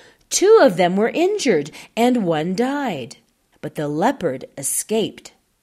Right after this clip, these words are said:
As the people talked about how yet again what the mute lama had predicted yesterday, that there would be no greater misfortune than only one person dying, had really come true,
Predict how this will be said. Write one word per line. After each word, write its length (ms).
As 240
the 100
people 380
talked 540
about 240
how 240
yet 400
again 500
what 200
the 100
mute 340
lama 400
had 220
predicted 520
yesterday, 840
that 200
there 160
would 200
be 160
no 540
greater 360
misfortune 800
than 160
only 360
one 420
person 440
dying, 540
had 260
really 260
come 320
true, 560